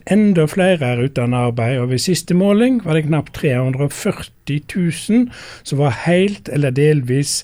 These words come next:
arbeidsløse, mot hundre tusen i begynnelsen av mars.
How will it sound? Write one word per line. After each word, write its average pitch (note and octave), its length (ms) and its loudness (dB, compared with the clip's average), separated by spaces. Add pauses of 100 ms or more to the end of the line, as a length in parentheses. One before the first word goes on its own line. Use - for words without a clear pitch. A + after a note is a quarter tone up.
(200)
arbeidsløse, A#2 880 0 (180)
mot F3+ 240 2 (140)
hundre G3+ 340 2
tusen D3+ 560 0
i C3 80 -2
begynnelsen A#2 480 0
av A2 140 -2
mars. - 260 -4